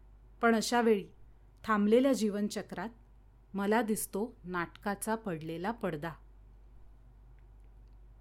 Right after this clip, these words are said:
लोकांच्या जीवन मरणाचा प्रश्न आहे आणि तुला नाटक सुचतंय? हा प्रश्न जर तुमच्या मनात येत असेल, तर तो योग्यच आहे, कारण आपल्या जीवनापुढे काहीही महत्त्वाचे नाही.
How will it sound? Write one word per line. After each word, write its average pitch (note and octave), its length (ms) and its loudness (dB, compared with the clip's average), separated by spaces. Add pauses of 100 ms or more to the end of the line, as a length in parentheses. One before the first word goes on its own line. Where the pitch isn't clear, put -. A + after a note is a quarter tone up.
(920)
लोकांच्या D#4 440 6
जीवन C4 380 2
मरणाचा D4+ 400 4
प्रश्न B3+ 320 -4
आहे D4+ 100 0
आणि C#4 160 0
तुला C#4+ 240 0
नाटक C4 420 0
सुचतंय? A3+ 420 -6 (1300)
हा B3 100 4
प्रश्न C4+ 380 -2
जर C4 180 0
तुमच्या A#3 380 -2
मनात G#3+ 320 0
येत G3+ 200 -6
असेल, A#3 420 -8
तर G3+ 80 -4 (160)
तो B3+ 60 -2
योग्यच A3 560 2
आहे, D#3 100 -8 (1400)
कारण D#4+ 220 4
आपल्या C4 320 0
जीवनापुढे C4 680 0
काहीही B3+ 440 0
महत्त्वाचे D4+ 520 -2
नाही. G3 240 -2